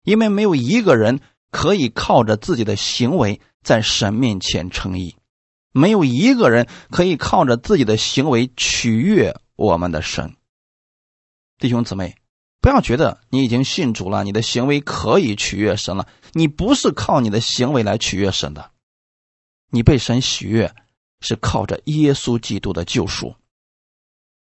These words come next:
以色列人努力了很多年之后，却发现自己仍然做不到，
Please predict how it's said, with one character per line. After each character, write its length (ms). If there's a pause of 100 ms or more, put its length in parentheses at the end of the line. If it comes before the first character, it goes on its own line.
(260)
以 180
色 140
列 120
人 160
努 120
力 100
了 100
很 160
多 120
年 180
之 100
后， 220 (280)
却 140
发 180
现 140
自 140
己 80
仍 180
然 160
做 200
不 60
到， 220